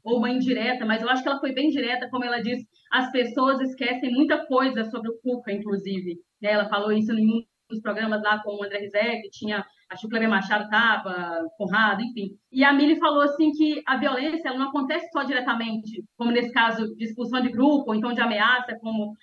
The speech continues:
a que a gente sofreu online, algumas meninas até que foram reconhecidas no, no, no estádio, ou então em bares, eram atacadas pessoalmente, diretamente lá em B H,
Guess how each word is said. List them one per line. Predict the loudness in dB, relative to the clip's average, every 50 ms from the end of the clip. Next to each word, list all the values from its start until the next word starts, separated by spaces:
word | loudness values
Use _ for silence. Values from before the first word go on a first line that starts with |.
| _ -14
a | -8
que | -4 -2
a | -2
gente | -2 -2 -2
sofreu | -4 -4 -2 0 2 2 2 2
online, | 2 4 6 6 6 4 4 0
algumas | -2 -2 -2 -4 -4 -2
meninas | -2 0 0 0 -2 -2
até | -4 -4 -4 -2 -2 -2 -2 -4 -8 _ _ _ _
que | -8 -4 0
foram | 0 0 2
reconhecidas | 0 0 0 -2 -2 -2 -2 -2 -2 -2 -2 -2
no, | -4 -6 -6 -4
no, | -4 -4 -2 0 0
no | 0 0
estádio, | 0 0 0 4 6 6 6 6 6 4 0 -2 -2 -2
ou |
então | -2 -2 -2 -2
em | 0 2
bares, | 4 4 4 4 2 0 -6 -10 _ _ _ _
eram | -4 -2 0 0 0 0
atacadas | 0 0 -2 0 2 2 2 2 0 -6 -8 -6
pessoalmente, | -4 -2 -2 -2 -2 -2 0 0 0 0 -2 -2 -2 -2
diretamente | -2 -2 -4 -4 -4 -4 -4 -2 -2 -2 -2 -4
lá | -6 -4
em | -4
B | -4 -4
H, | -2 0 0 0 0 -2